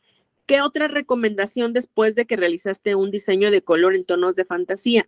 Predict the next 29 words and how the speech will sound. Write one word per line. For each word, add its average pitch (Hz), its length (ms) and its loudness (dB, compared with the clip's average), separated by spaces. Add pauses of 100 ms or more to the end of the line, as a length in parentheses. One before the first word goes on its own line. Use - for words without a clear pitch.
En 247 300 4
la 320 160 6
medida 254 400 -4
de 190 120 0
lo 220 160 2
posible, 226 500 -6 (260)
recomendarle 269 1000 -2
a 226 140 -2
tu 254 240 -8
clienta 226 500 -2 (100)
que 254 160 2
no 254 340 0
lave 277 600 2 (460)
su - 260 -4
cabello 208 720 4 (100)
en 226 320 4 (240)
veinticuatro 196 1120 2
horas. 226 380 4
Lo 175 120 4
ideal 180 260 2
son 254 180 -6
cuarenta 240 360 0
y 294 80 -2
ocho, 262 200 -6
pero - 200 -4
ya - 140 -6
son 151 220 -2
dos 190 180 8
días. 240 320 0